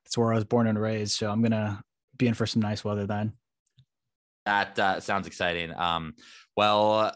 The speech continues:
Speaker 2: uh, today we're not talking about weather or locations. We're talking
Speaker 1: <laughs>
Speaker 2: about awesome companies, specifically your company. So for people that haven't heard of Saber Lining, what are you working on?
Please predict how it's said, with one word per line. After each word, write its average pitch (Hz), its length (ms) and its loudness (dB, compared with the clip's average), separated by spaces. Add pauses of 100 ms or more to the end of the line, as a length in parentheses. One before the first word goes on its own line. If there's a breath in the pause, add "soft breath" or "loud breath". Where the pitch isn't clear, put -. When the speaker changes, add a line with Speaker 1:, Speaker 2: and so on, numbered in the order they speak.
Speaker 2:
uh, 104 280 0 (120)
today 156 280 4
we're 147 120 0
not 131 140 0
talking 127 320 -4
about 120 220 -4
weather 120 320 -4
or 117 80 -6
locations. 110 520 -4
We're 120 100 0
talking 120 340 4
Speaker 1:
<laughs> - 20 2
Speaker 2:
about 113 300 2
awesome 120 640 0 (180)
companies, 107 680 -4
specifically 113 500 -6
your 127 220 0
company. 98 500 -4 (240 soft breath)
So 131 160 0
for 127 60 -12
people 160 220 2
that 131 100 2
haven't 127 300 0
heard 113 640 0 (320)
of 101 360 0
Saber 107 300 -4
Lining, 98 400 -4
what 123 260 -2
are 190 40 -2
you 196 100 -2
working 113 340 -2
on? - 340 -10